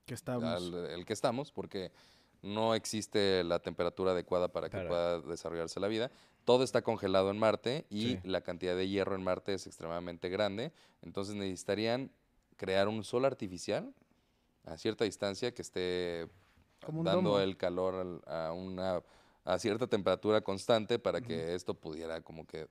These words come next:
Speaker 2: o sea,
Speaker 1: Son muchas cosas.
Speaker 2: son demasiadas cosas,
Speaker 1: Sí.
Speaker 2: güey. O sea,
Speaker 1: En
Speaker 2: es, es por eso la Tierra está muy cabrona, güey, porque es como si cuando dices,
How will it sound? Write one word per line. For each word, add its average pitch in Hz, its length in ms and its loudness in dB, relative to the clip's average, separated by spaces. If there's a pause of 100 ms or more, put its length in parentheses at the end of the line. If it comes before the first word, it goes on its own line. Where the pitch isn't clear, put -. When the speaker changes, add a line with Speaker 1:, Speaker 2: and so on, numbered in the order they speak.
Speaker 2:
o 104 80 -8
sea, 120 260 2 (920)
Speaker 1:
Son 247 200 6
muchas 240 280 6
cosas. 143 280 0
Speaker 2:
son 165 140 4
demasiadas 117 340 6
cosas, 90 200 -2
Speaker 1:
Sí. 127 60 -2
Speaker 2:
güey. 98 220 -2
O 95 60 -6
sea, 113 280 6 (1400)
Speaker 1:
En 160 200 4 (240)
Speaker 2:
es, 143 220 -2
es 160 180 0
por 135 240 6
eso 190 380 2 (460)
la 104 200 2
Tierra 131 360 2
está 117 240 0
muy 117 180 0
cabrona, 92 380 -2
güey, 50 240 -14
porque 95 520 -4 (760)
es - 180 0
como 135 220 -2
si 113 140 -8
cuando 110 260 2
dices, 117 440 -2